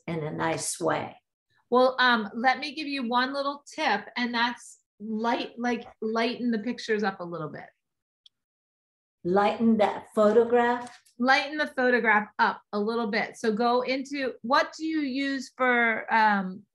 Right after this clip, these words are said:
Speaker 2: uh, what do you use for a editing app? What do you, do you
Speaker 1: I
Speaker 2: use?
Speaker 1: use both Lightroom and Photoshop.
Speaker 2: Okay. So make the image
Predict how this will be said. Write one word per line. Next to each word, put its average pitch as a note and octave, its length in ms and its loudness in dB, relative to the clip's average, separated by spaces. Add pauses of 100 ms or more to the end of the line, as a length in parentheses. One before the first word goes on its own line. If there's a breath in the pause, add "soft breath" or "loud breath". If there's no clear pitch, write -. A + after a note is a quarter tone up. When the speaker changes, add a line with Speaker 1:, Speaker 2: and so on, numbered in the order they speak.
Speaker 2:
uh, F#3+ 460 4 (100)
what G#3+ 160 -2
do C4 80 -8
you B3+ 180 -2
use A#3 400 -2
for G#3+ 200 0
a F#3 320 0
editing F#3 420 -2
app? D3+ 240 -6 (200)
What G#3 180 -2
do A3 60 -2
you, G3 280 2 (160)
do G#3+ 60 -6
you G3+ 80 0
Speaker 1:
I C#4+ 60 4
Speaker 2:
use? C#4 340 0
Speaker 1:
use - 100 -14
both B3 320 6
Lightroom A#3 760 0
and E3+ 100 -8 (120)
Photoshop. F3+ 680 -4 (520)
Speaker 2:
Okay. A3 400 0 (380)
So B3 260 4
make A#3+ 540 2
the D4 160 -6
image A#3+ 380 0